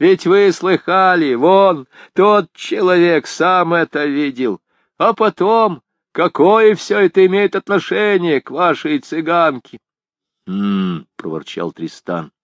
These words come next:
«Чёрт возьми!» воскликнул стрелок, польщённый похвалою начальника. «А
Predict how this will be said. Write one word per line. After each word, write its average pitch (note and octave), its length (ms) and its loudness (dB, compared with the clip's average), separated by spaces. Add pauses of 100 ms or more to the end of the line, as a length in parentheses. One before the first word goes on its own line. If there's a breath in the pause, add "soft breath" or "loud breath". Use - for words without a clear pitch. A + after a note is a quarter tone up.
(580)
«Чёрт - 640 -4
возьми!» G2+ 720 0 (520)
воскликнул G2 680 -4
стрелок, F#2+ 480 -2
польщённый G2 640 -4
похвалою F#2+ 420 -4
начальника. F#2 580 -8 (200 soft breath)
«А E3+ 280 2